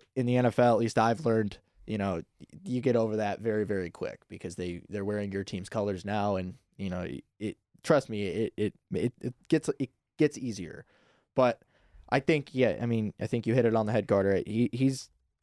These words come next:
he was the best prospect in the draft. I mean, I don't, <laughs> like, he was the most polished, probably the most N F L ready pass rusher. He can do anything they're gonna ask him to do, and he's gonna be able to wreak some havoc in that N F C North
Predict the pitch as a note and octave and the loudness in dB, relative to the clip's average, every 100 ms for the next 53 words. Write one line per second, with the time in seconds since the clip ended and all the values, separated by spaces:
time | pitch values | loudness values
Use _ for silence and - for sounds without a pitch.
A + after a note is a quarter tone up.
0 | _ C#3+ D3 D3 C#3 D3 C3+ B2+ A#2 G#2+ | _ 0 2 2 2 2 0 0 -4 -4
1 | G2 F#2 - - A2 G#2+ G#2 A2 A#2+ - | -2 -4 -6 -10 -8 -2 -2 0 -2 -4
2 | - - - G#2+ - - B2 A#2 A#2 A2+ | -16 -10 -4 -4 -4 0 2 4 2 2
3 | - B2 B2 A#2 - A2 G#2+ G#2+ - A#2+ | 2 4 4 0 -2 0 0 -2 -4 -4
4 | A#2 A2+ A2+ A2 - C#3 A2 A2+ - A#2 | 0 2 4 0 0 0 2 0 0 0
5 | A2 - - - G#2+ A2+ A2 A#2+ A#2+ B2 | -2 -10 -12 -4 0 2 2 2 0 2
6 | A#2 A#2 G#2+ A#2 A#2 - A2+ G#2+ A2 A2+ | 2 2 0 -2 -2 -2 -2 -2 0 2
7 | A#2 A2 _ _ _ G#2+ G#2 - B2 A#2+ | 2 -2 _ _ _ -4 -4 -2 0 4
8 | B2 B2+ B2 B2 B2+ B2+ B2+ B2+ A#2+ B2 | 4 4 4 0 0 0 2 2 2 0
9 | A#2 A#2 B2 A#2 A#2+ A2+ C3 B2 - | -2 0 -2 -2 -4 0 2 2 -2